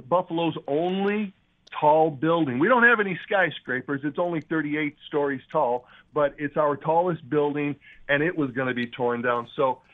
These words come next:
you know, let's stop tearing everything down. As far as the grain elevator, I'll leave that up to you guys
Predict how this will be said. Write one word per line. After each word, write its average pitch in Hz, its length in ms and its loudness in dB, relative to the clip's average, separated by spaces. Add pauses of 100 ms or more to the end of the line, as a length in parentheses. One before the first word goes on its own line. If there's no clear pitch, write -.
(160)
you 220 140 -2
know, 196 280 2 (480)
let's 233 260 -4
stop 180 320 -2
tearing 170 240 2
everything 156 320 4
down. 143 200 2
As 147 200 4
far 156 260 2
as 160 80 0
the 165 120 -2
grain 160 340 -2
elevator, 160 500 0
I'll 220 220 0
leave 156 180 0
that 135 160 2
up 135 160 -4
to 139 80 -10
you 131 140 0
guys 131 240 2